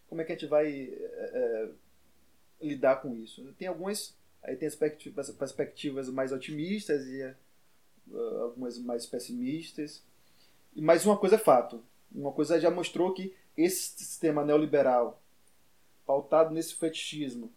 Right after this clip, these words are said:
que Alain expôs aí no começo da no-, do nosso programa hoje, né, que é a ideia do ser humano enquanto mercadoria e a defesa do mercado financeiro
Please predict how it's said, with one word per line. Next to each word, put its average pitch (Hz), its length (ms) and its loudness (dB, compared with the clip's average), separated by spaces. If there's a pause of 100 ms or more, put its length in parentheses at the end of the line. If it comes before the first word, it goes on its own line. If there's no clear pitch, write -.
(260)
que 131 460 -10
Alain 131 400 -2 (500)
expôs 135 440 -4
aí 127 80 -2
no 131 100 -6
começo 131 400 -6
da 131 160 -4
no-, 123 180 -8
do 127 300 -10
nosso 123 300 -10
programa 135 480 -4
hoje, 120 280 -6
né, 131 140 -10
que 143 140 -6
é 127 40 -2
a 127 60 -2
ideia 123 360 -4 (260)
do 131 60 -18
ser 156 160 -2
humano 151 260 0
enquanto 147 220 -4
mercadoria 135 720 -2 (1040)
e 123 760 -10
a 131 80 -2
defesa 139 580 -2
do 139 120 -8
mercado 135 300 -4
financeiro 127 800 -8